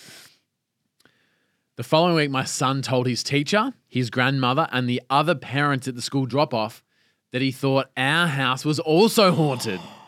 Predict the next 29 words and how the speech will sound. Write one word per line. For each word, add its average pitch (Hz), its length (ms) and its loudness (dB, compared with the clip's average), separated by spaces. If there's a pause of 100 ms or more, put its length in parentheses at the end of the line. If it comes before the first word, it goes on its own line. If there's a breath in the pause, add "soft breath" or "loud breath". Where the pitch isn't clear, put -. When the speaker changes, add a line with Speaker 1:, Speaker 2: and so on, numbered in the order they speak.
(180 loud breath)
Speaker 2:
Oh 233 40 4
my 247 100 4
God, 226 160 2
and 226 80 0
the 226 60 -2
twist 226 240 -4
of 208 40 -6
the 208 60 -4
story 208 240 0
is 196 60 0
that 196 100 -4
the 208 60 -6
grandmother 190 360 0
was 185 140 -2
actually 180 320 -2
dead 180 140 -2
and 185 60 -4
it 160 60 -6
was 165 140 -6
a 196 60 -6
ghost. 311 260 0
<gasps> 440 40 -8 (920 loud breath)
Speaker 1:
No. 95 480 -6
Speaker 2:
Oh, 160 520 -6 (100)
that 208 180 2
would 220 140 -2
be 214 120 0
good, 208 380 0
though. 208 320 6